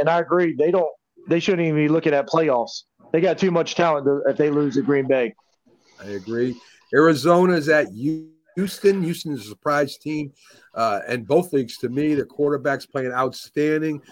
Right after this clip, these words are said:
Speaker 2: Uh, you got Kyler Murray, who's playing in the second game, going up against, uh, the Texans defense.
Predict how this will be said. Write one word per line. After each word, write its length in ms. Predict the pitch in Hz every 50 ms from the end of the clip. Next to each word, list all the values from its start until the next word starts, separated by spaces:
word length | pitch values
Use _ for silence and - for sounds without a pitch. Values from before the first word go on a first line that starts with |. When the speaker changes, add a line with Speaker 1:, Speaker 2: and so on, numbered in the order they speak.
| - - _ -
Speaker 2:
Uh, 220 | 117 120 120 117 117
you 80 | 117
got 160 | 117 123 120 120
Kyler 360 | - 135 143 147 143 139 131
Murray, 400 | 135 143 143 143 143 147 143 139
who's 200 | 131 117 104 113 - - 92 95 _ _ _
playing 200 | - 135 131 131
in 120 | 123 117
the 60 | 104
second 560 | - - - - - 151 147 - 160 135 117
game, 400 | 120 139 139 143 143 139 139 139 _ _ _ _ _ _ _
going 220 | - 131 147 151 147
up 120 | 139 117
against, 460 | 127 - 147 139 139 127 - - - _ _ -
uh, 240 | 113 110 107 101 101
the 220 | 98 101 107 - - _
Texans 480 | - 135 135 - - - 120 107 98 -
defense. 760 | _ - 143 160 160 151 - - 156 151 147 147 143 - -